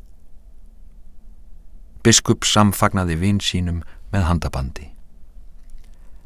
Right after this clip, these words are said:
Nú hækkaði Arnas Arnæus róminn og sneri sér að gömlu konunni. „Ég tek þá þetta ólukkans rifrildi með mér,“ sagði hann.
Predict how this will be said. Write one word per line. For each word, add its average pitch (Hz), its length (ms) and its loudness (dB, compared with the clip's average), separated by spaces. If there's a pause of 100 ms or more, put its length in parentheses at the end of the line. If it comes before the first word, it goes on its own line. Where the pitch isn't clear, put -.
(560)
Nú 156 160 6
hækkaði 175 560 4
Arnas 147 480 2
Arnæus 127 640 4
róminn 113 560 0 (500)
og - 80 -4
sneri 113 320 6
sér 120 220 2
að 120 80 -2
gömlu 85 240 0
konunni. 67 480 -6 (1040)
„Ég 160 400 8
tek 233 320 8
þá - 160 6 (160)
þetta 160 240 -2
ólukkans 113 720 4
rifrildi 98 640 4
með 98 320 6
mér,“ 82 240 -4
sagði - 400 -10
hann. - 40 -20